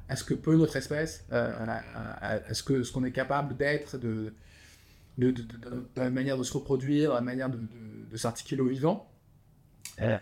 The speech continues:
Speaker 1: Euh, et c'est comme une limite qui serait au final naturelle aussi. Euh, donc là, je trouve qu'il y a un conflit un peu de, de, de, de, d'interprétation par rapport à ça, te dire au fond, évolu-, euh, se pr-, se reproduire, mais est-ce que l'écologie, c'est comment, voilà, co-, comment on articule ça en fait avec l'écologie ?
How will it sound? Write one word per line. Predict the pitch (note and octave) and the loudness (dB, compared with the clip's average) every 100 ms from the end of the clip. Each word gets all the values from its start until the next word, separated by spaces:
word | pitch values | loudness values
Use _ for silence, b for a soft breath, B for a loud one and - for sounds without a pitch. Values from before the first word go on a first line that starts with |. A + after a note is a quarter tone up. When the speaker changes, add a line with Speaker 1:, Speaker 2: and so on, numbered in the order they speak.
| - | -4
Speaker 1:
Euh, | A#2+ A2+ | -18 -6
et | B2+ | -4
c'est | B2+ - | 0 6
comme | D#3 | 8
une | D#3 | 8
limite | D#3 E3 G3 G3+ | 8 10 10 10
qui | - | 2
serait | - | 0
au | C3+ | 0
final | D3 D#3+ D3+ | 2 4 4
naturelle | D3 D3+ D3+ | 2 2 4
aussi. | D#3+ C#3 - A#2+ | 2 0 -14 -18
Euh, | A2+ A2+ A#2 A#2 - | -16 -16 -16 -14 -6
donc | B2 A#2 | -2 2
là, | F#3 | 2
je | |
trouve | - | 4
qu'il | D#3 | 2
y | |
a | B2+ | 2
un | |
conflit | B2+ D3 - E3+ | 2 -2 0 0
un | D3 | 2
peu | E3 D#3 | 4 4
de, | B2+ A#2 A2+ b b b b b b _ _ _ D3+ | 4 0 -6 b b b b b b _ _ _ -4
de, | B2+ C3+ | 0 2
de, | C3 | 0
de, | B2+ B2+ B2+ - C3 | -2 -2 -2 -8 -2
d'interprétation | C#3 C#3 D3 D#3 E3 E3 | 0 2 2 0 0 -2
par | D3 | -2
rapport | E3 D#3+ | -2 -4
à | |
ça, | E3 D#3+ | -4 -6
te | B2+ | -6
dire | C3 C3+ | 0 0
au | |
fond, | C3+ F3+ F#3 E3 - - _ _ _ D#3 | 0 -2 -2 -2 -8 -20 _ _ _ 0
évolu-, | C3+ D#3 D#3 C#3 C3+ | 6 6 6 0 -10
euh, | C#3 C3+ | -8 -4
se | D3+ | -4
pr-, | - D#3+ | -4 -6
se | - | 0
reproduire, | D#3 D#3 E3 D3+ F#3 A3 | 0 2 2 2 2 0
mais | D#3 | 0
est-ce | - | 2
que | F3+ | 2
l'écologie, | E3+ E3 D3+ D#3+ A3 | 4 4 4 2 -2
c'est | - - | -6 -4
comment, | E3+ F#3 | 0 0
voilà, | E3+ B2+ | 0 -2
co-, | - | -4
comment | D#3 F#3 F#3+ | -2 0 2
on | |
articule | D#3 D#3 C3 D3 | 0 -4 -6 -4
ça | C#3 C#3 | -2 -4
en | |
fait | B2+ A#2 | -4 -6
avec | G#2 A2 | -4 -4
l'écologie ? | - A2+ G#2+ - | -4 -4 -4 -8